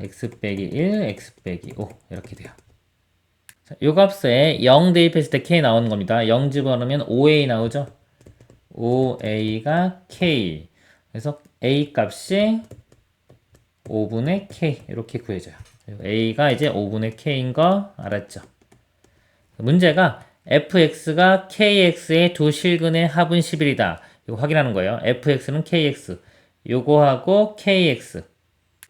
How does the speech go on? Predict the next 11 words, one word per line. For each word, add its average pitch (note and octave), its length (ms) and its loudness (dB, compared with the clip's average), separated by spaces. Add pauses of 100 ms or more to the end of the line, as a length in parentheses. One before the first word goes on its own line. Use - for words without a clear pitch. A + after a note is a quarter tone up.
(240)
아, F#2+ 220 -20 (160)
여기는 F#3+ 600 -2
케이엑스. D#3+ 760 -2
이렇게 G2 340 -14
써보겠습니다. - 720 -14 (1600)
이거 D#3 140 -2
풀어보면 A3 400 4
이거 C3+ 120 0
방정식 D#3 460 2
푸는 E3 140 0
거예요. B2 540 0